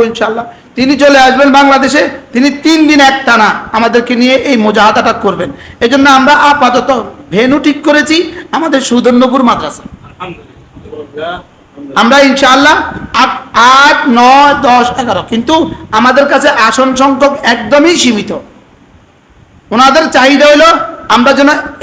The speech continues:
এ-, এক ফ্লোরে বসতে পারি। চব্বিশ ঘন্টা মেহনত তো, দুই ফ্লোর হলে ফেরেশানি, আর উনি মানুষ একজন। প্রত্যেকের হালত শুনবেন,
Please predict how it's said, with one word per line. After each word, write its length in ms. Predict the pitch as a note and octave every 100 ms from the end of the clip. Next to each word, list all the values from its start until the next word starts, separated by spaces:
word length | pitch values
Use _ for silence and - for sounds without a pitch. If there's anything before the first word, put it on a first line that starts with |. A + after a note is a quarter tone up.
| C4+
এ-, 120 | C#4 - C4+
এক 80 | C#4
ফ্লোরে 300 | - C#4+ E4 D4
বসতে 240 | A#3+ - G#3
পারি। 200 | D#3+ C3+ - _ - _ _
চব্বিশ 320 | D4 F#4+ D#4 B3
ঘন্টা 200 | D4+ D4+ C4
মেহনত 280 | B3+ C#4 C#4
তো, 80 | C#4 D#4 E3+
দুই 140 | C#4 C#4
ফ্লোর 180 | C#4 C#4+
হলে 140 | D4 C#4+ D4
ফেরেশানি, 420 | - A#3 A3 A3 F3+
আর 60 | G#3 A#3
উনি 100 | B3+
মানুষ 240 | B3+ C#4 C#4
একজন। 240 | - G3 B3 - _ _ _ _ -
প্রত্যেকের 460 | D4 D4 D4+ C#4 C4
হালত 260 | A#3 C4+ D4 C#4+
শুনবেন, 260 | B3 A3